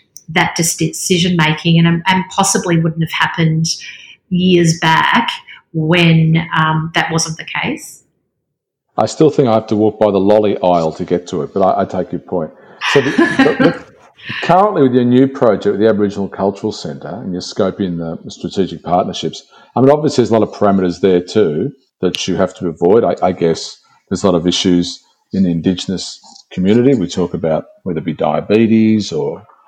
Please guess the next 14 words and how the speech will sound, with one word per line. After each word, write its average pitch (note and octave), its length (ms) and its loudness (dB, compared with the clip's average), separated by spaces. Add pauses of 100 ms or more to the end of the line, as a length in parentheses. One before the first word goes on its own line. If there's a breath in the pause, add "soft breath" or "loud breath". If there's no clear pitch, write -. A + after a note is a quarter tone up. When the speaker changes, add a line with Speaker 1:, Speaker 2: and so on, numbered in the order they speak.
Speaker 2:
other F2 260 2
issues. F2 400 -2
So F#2 240 0 (300 loud breath)
that D#3 100 4
must D#3+ 180 0
be A#2 100 2
hard G#2 300 2
to G2+ 60 -2
find F#2+ 320 -2
partnerships G2 640 -4
in G2 60 -2
that G2 120 0
area F#2 220 -2
too. A2 260 -6